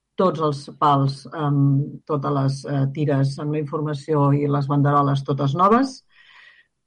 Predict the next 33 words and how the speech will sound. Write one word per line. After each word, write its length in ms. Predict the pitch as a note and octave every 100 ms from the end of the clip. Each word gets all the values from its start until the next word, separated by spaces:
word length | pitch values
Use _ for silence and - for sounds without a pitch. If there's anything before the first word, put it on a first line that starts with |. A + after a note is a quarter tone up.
| _ -
exceptuant 800 | E3 - D#3 C#3 E3 E3 F3 F3+
la 280 | F3 D#3+ D3+
de 100 | D3
Bonamar, 540 | D3 D3+ E3+ F#3+ A3 A3
que 80 |
no 80 | D#3
es 140 | D3+ C#3
pot, 240 | D3 C#3
eh, 140 | D3 C#3+
fer 220 | C#3 F3 F3+
perquè 180 | D#3+ D#3
està 460 | C#3 D3 C#3 C#3
a 120 | C#3+ C#3+
mig 160 | C#3+ C#3
de 60 | D3
la 120 | D3
Nacional 640 | C#3+ E3 E3+ F#3 G3+ G#3
i 160 | F3+ D3
es 140 | C#3+
necessita 360 | C#3 C3+ D3 C#3
un 80 | C#3
permís 220 | C#3+ C#3
especial 460 | C#3 - C#3 C#3
per 120 | C#3+ C#3+
poder 200 | C#3+ C#3
fer 80 | C#3+
aquesta 220 | C#3 C#3
actuació 640 | - D3+ C#3+ F3+ G3 A3+
i 180 | F3+ C#3+
estem 300 | C3 - D3 D3+
treballant 380 | C#3+ D3 C#3+ D3
amb 100 | C#3+
això, 240 | C#3 A3